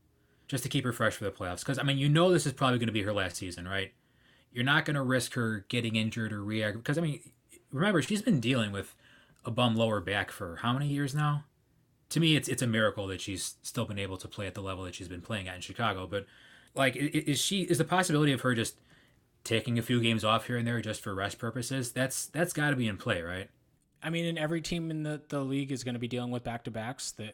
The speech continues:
Speaker 2: the Aces included in
Speaker 1: Yeah,
Speaker 2: that.
Speaker 1: 'cause
Speaker 2: I
Speaker 1: you've got the increased schedule, yeah.
Speaker 2: Um, you know, with, with the level of high-end perimeter talent this team has and what you just said,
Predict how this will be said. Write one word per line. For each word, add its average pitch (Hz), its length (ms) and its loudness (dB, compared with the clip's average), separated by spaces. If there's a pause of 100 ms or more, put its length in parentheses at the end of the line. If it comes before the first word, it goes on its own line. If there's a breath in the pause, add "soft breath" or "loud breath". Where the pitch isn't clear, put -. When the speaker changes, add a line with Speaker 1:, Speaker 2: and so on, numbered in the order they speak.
Speaker 2:
the - 100 -14
Aces 113 480 -8
included 113 400 -8
in 101 60 0
Speaker 1:
Yeah, 104 220 4
Speaker 2:
that. 107 220 4
Speaker 1:
'cause 113 80 -6
Speaker 2:
I 110 40 -6
Speaker 1:
you've 98 120 -6
got 110 140 0
the 110 80 -4
increased 104 300 -4
schedule, 90 480 -6
yeah. 82 160 -10 (460)
Speaker 2:
Um, 104 200 -10 (260)
you 160 100 4
know, 147 380 -2 (260)
with, - 360 -2
with 190 200 0
the 196 100 0
level 226 360 0
of 208 100 -6
high-end 156 760 -2 (160)
perimeter 143 380 0
talent 131 340 -4
this - 160 -6
team 127 200 -2
has 117 540 -4 (100)
and 139 240 -4
what 131 220 -6
you 135 120 -4
just 123 240 -4
said, 117 360 -6